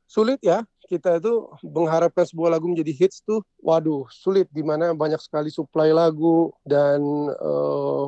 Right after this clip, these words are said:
banyak yang bagus-bagus. Bukan hanya kita bersaing dengan lagu-lagu baru, tapi di zaman sekarang musisi-musisi yang aktif dan serius pun harus bersaing dengan lagu-lagu tua, lagu-lagu lama yang bisa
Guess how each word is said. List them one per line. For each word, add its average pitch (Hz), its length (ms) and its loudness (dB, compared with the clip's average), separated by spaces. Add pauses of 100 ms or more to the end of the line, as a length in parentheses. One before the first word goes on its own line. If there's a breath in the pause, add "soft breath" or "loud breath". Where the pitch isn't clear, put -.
(220)
banyak 151 320 6
yang 156 80 6
bagus-bagus. 165 960 2 (320)
Bukan 180 320 4
hanya 185 240 6
kita 180 240 2
bersaing 175 320 2
dengan 175 320 4 (360)
lagu-lagu 165 560 0
baru, 196 400 2
tapi 233 400 -4
di 156 320 -10
zaman 165 240 2
sekarang 214 400 4 (320)
musisi-musisi 180 1200 -2
yang - 80 0
aktif 160 400 -2
dan 175 160 4
serius 170 400 2
pun 240 160 0
harus 190 480 2 (320)
bersaing 190 400 2
dengan 196 200 4
lagu-lagu 175 520 2
tua, 220 320 2
lagu-lagu 170 480 2
lama 175 240 0
yang 208 80 2
bisa 170 400 -2